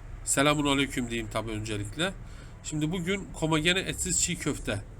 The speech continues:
Buradan çiğ köfte sipariş ettim. Ee, detayını söyleyeyim.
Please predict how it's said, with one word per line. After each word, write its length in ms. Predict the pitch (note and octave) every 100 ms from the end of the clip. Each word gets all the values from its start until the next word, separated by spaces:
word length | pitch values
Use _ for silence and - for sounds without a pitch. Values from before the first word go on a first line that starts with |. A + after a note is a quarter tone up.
| - - - - - -
Buradan 340 | F3 E3 F3+ F#3 -
çiğ 200 | F3+ E3
köfte 320 | D#3 D3+ D#3+
sipariş 520 | - - C3+ B2 -
ettim. 300 | A#2+ - F3+ - - - - - - - - - - -
Ee, 60 | C3+ C3+ C3 B2+
detayını 420 | C#3+ C#3+ D3 D3+ D#3+
söyleyeyim. 420 | - C3+ C3+